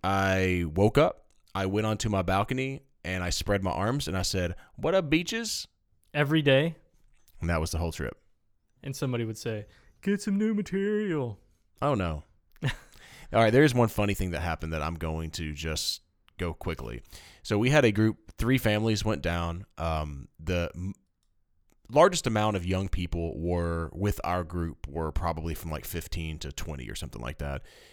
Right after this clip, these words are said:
Speaker 1: We had about, eh, my kid Noah is, like, thirteen. Um, so we had, like, six or seven young people like that. No, maybe, like, five, five or six.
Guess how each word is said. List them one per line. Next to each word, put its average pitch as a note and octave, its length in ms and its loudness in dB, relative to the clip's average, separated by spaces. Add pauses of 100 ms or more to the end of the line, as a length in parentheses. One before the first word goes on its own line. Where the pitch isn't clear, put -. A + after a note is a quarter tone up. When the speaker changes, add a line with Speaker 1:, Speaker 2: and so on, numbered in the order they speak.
(120)
Speaker 1:
We F2+ 100 0
had F2+ 140 4
about, E2 300 0 (120)
eh, F3+ 400 4
my C#3+ 260 2
kid F#2+ 320 0
Noah E2 260 0
is, E2 120 -2
like, D2+ 140 -8
thirteen. D#2 580 -6 (420)
Um, E2 280 0
so C3 160 4
we D3 100 4
had, F#2+ 200 2
like, F2+ 160 -2
six - 300 -4
or E2 40 -6
seven D2 540 -6
young D#2 300 -6
people D2 540 -4
like E2 240 -4
that. D2 240 -8
No, E2 300 -4
maybe, D#2 220 -6
like, B1 160 -10
five, B1+ 320 -8
five - 360 -12
or - 40 -10
six. - 320 -10